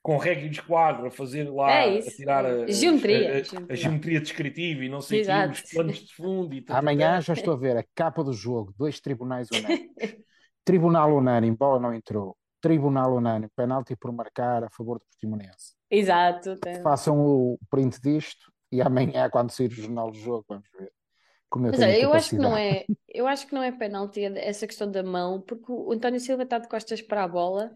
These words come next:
Speaker 3: Ah, sim, sim, eu disse que já vi marcar por menos
Speaker 2: Ah,
Speaker 3: ao
Speaker 2: ok,
Speaker 3: Benfica.
Speaker 2: ok, ok,
Speaker 3: É nesse
Speaker 2: mas
Speaker 3: sentido.
Speaker 2: para mim,
Speaker 3: Eu não
Speaker 2: para mim
Speaker 3: marcaria,
Speaker 2: não,
Speaker 3: eu não marcaria.
Speaker 2: exatamente, para mim também não é, para mim também não é penalti.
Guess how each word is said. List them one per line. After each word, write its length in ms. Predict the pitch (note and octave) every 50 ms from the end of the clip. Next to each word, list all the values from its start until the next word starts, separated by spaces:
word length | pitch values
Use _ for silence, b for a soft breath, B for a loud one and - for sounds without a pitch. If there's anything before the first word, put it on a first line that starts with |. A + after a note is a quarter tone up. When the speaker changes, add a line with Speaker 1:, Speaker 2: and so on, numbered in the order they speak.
| _ _ _
Speaker 3:
Ah, 180 | - C#3+ E3+ D3+ C#3+
sim, 120 | - -
sim, 260 | F#3 - A3 E3 A2+ - -
eu 120 | C3+ B2+
disse 240 | C3+ E3 F3 - -
que 80 | -
já 180 | - - D3 C3+
vi 140 | B2+ D3+ E3+
marcar 280 | F3 E3+ D#3+ - D#3+ D3+
por 120 | - D3 C3+
menos 360 | B2 B2 B2+ C#3 E3 F3+ - - - _ _
Speaker 2:
Ah, 140 | - E3 F3
Speaker 3:
ao 80 | G3
Speaker 2:
ok, 140 | G#3+ F3+ -
Speaker 3:
Benfica. 180 | C#3+ C3+ - _ _ -
Speaker 2:
ok, 360 | - G3 F#3+ - F#3 F3 F3
ok, 120 | F3 A2+
Speaker 3:
É 20 | A#2+
nesse 0 |
Speaker 2:
mas 100 | C3+ C3
Speaker 3:
sentido. 300 | - - D#3+ - B2 C#3+
Speaker 2:
para 100 | F#3+ F#3+
mim, 300 | G3 F#3+ F#3+ G3 G3 G3+
Speaker 3:
Eu 80 | C#3+ D3+
não 80 | F#3 F#3
Speaker 2:
para 80 | F3 -
mim 60 | - F3+
Speaker 3:
marcaria, 200 | D3+ B2 - -
Speaker 2:
não, 180 | F#3+ F#3 F#3 F#3
Speaker 3:
eu 120 | - A#2+
não 80 | A2+ G#2+
marcaria. 180 | G3+ - -
Speaker 2:
exatamente, 360 | F#3+ - F#3 F3+ F#3+ F#3 E3+
para 100 | F3 F#3
mim 100 | F3+ F#3 F3+
também 200 | F#3+ F#3 F#3 F3+
não 140 | F3+ F3+ F3+
é, 260 | F3 F3 F3 F3 E3+
para 160 | E3+ F3 F3
mim 80 | F3 E3+
também 180 | F3+ F3 F3 E3
não 60 | E3+
é 40 | E3
penalti. 420 | D#3+ E3 E3 D#3+ D#3+ D#3 D#3+ D#3+